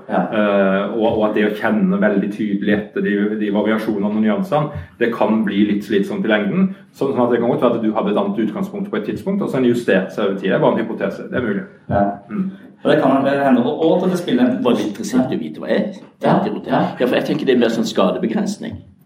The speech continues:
Speaker 2: Mm.
Speaker 1: Ja.
Speaker 3: Eh, sånn i forhold til det, det er ikke noe vits i når du er oppgaver, siden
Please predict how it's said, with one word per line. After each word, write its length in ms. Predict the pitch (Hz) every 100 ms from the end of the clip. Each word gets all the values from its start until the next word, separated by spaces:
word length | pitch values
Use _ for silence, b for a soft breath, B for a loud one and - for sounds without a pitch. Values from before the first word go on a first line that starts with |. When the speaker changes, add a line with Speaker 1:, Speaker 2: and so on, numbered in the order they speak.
| _
Speaker 2:
Mm. 220 | 120 107 98 -
Speaker 1:
Ja. 120 | 120 123 - - -
Speaker 3:
Eh, 140 | 107 104
sånn 220 | 101 95 82
i 140 | 98 98
forhold 380 | 95 - 90 90
til 140 | 85 80
det, 160 | -
det 80 | -
er 80 | -
ikke 140 | -
noe 60 | 104
vits 160 | 92 95
i 40 | 85
når 160 | 87
du 80 | 90
er 140 | 87 -
oppgaver, 640 | - 101 82 80 71 - - B -
siden 160 | -